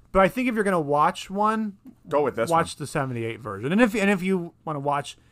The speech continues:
Speaker 1: another one, the fifty-six version is great in its own way, and it has Kevin McCarthy in it, which, so it can't be. And it has Carolyn Jones, who was the original Morticia Addams
Speaker 2: Really?
Speaker 1: in the Addams Family, the
Speaker 2: Look at
Speaker 1: show,
Speaker 2: that.
Speaker 1: the series.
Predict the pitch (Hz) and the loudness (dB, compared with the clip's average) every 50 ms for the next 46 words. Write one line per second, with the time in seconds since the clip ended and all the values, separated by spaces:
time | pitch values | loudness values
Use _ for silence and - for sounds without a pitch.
0 | _ _ _ - 147 156 180 185 170 151 139 131 131 135 135 123 - - - - | _ _ _ -8 -4 -2 0 0 0 0 -2 -4 -6 -6 -8 -8 -10 -12 -18 -8
1 | - 180 147 - 170 151 127 - - 220 160 - 185 175 165 147 156 160 175 180 | -8 -8 -6 -6 -6 -6 -4 -2 -4 -4 -2 -2 -2 0 0 0 -2 -4 -4 -4
2 | 180 151 139 - 220 220 220 202 196 185 170 - - 190 190 180 165 151 135 139 | -4 -4 2 4 4 4 4 2 -2 -4 -6 -4 -4 -4 -2 -2 -2 -2 -2 -2
3 | 156 170 156 147 156 147 - 180 170 156 156 151 - 214 220 233 214 - 147 107 | -2 -4 -2 -4 -4 -4 -2 -2 -2 -2 -4 -4 0 2 2 2 2 -2 -8 -16
4 | 92 85 98 117 123 - _ - 139 127 - 156 151 131 - 143 131 117 - _ | -16 -14 -14 -14 -14 -12 _ -10 -10 -10 -10 -12 -12 -12 -12 -12 -14 -14 -16 _
5 | _ _ _ - - - - 175 196 240 262 185 160 165 - - - 175 156 165 | _ _ _ -20 -20 -10 -4 0 2 2 2 2 0 -4 -6 -6 -4 -4 0 2
6 | 175 170 156 - - - 202 208 220 226 208 208 202 180 156 131 123 135 180 208 | 0 0 0 -2 -2 2 2 4 4 4 2 0 0 -2 -2 -2 0 4 4 6
7 | 254 262 165 107 95 104 135 151 - - - _ _ _ _ _ _ _ - 190 | 6 4 2 -2 -6 -12 -14 -16 -16 -18 -20 _ _ _ _ _ _ _ -2 0
8 | 190 196 196 180 175 180 170 147 160 185 175 160 135 120 156 214 233 196 220 214 | 2 2 2 2 2 0 0 0 0 0 0 0 2 4 4 4 4 4 2 2
9 | 208 190 180 175 175 - - - - 170 - - 185 - - 151 185 220 247 254 | 2 2 2 2 2 0 -2 -4 -4 -4 -2 -2 -4 -2 0 2 2 4 4 4
10 | 185 127 110 113 131 160 262 302 349 370 359 269 180 107 95 98 95 _ _ _ | 2 0 -2 -6 -8 -6 -2 -2 0 2 4 4 2 2 0 -8 -14 _ _ _
11 | _ _ - 147 151 165 180 202 214 240 254 247 175 - - 156 135 110 95 85 | _ _ -8 -6 -6 -4 0 0 2 2 2 0 -2 -4 -8 -8 -10 -10 -10 -12
12 | 78 71 - _ _ _ - 139 262 262 - 277 247 285 269 135 107 85 120 - | -18 -20 -20 _ _ _ -6 -4 -4 -4 -4 0 4 4 4 4 2 -2 -8 -8
13 | - 233 196 139 90 76 - - - _ | -6 -4 -4 -4 -6 -8 -16 -20 -20 _